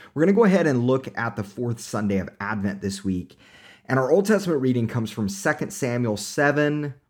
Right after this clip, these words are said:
one through eleven and verse sixteen. David, King David, has finally settled in his new home, Israel's new capital. He has been given, the verse says, rest from all of his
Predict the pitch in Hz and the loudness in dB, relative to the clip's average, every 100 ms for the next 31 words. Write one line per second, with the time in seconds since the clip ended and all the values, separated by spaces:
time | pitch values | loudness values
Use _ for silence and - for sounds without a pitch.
0 | - 127 127 117 107 104 110 117 117 117 | -6 0 0 0 -2 0 0 2 2 0
1 | - 110 95 110 98 - 101 98 - - | -2 -2 0 0 -2 -4 -8 -8 -16 -8
2 | 107 92 62 - 92 _ _ - _ 104 | -6 -6 -10 -16 -20 _ _ -20 _ 2
3 | 160 208 123 113 135 - 135 143 101 87 | 4 4 4 2 0 -2 -2 0 0 0
4 | 101 120 117 107 - 123 123 156 151 139 | -4 -2 -2 -4 -6 -6 -4 -2 0 0
5 | 120 - 131 120 107 113 107 110 98 113 | -2 -2 0 2 0 -2 -2 -2 0 2
6 | 123 113 113 107 92 98 110 - 123 120 | 2 2 0 -2 -2 -4 -4 0 0 2
7 | 120 110 104 107 98 98 - 98 - - | 0 0 0 0 0 0 -6 -8 -8 -14
8 | - _ _ _ - - - - _ _ | -16 _ _ _ -20 -20 -20 -20 _ _
9 | - 131 123 117 101 135 117 110 139 135 | 2 4 4 2 2 2 4 4 4 4
10 | 135 131 127 110 113 113 101 131 120 - | 2 2 0 -2 -2 0 2 0 0 -2
11 | 135 120 104 101 101 123 143 - - - | 0 0 0 -2 -2 -2 -2 -6 -10 -8
12 | 127 113 - 120 123 104 104 | -4 -4 -4 -2 -2 -4 -6